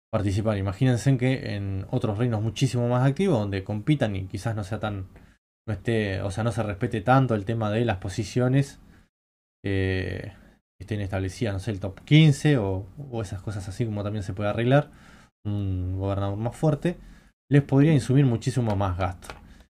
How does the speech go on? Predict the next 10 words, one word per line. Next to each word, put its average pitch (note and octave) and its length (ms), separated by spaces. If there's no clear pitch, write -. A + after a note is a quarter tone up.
Y E3 60
acá F3+ 340
dentro F3 460
de F3 80
todo F3+ 440
participar D3 880
y A#2 100
estar A#2+ 280
entre G#2 300
los A#2 440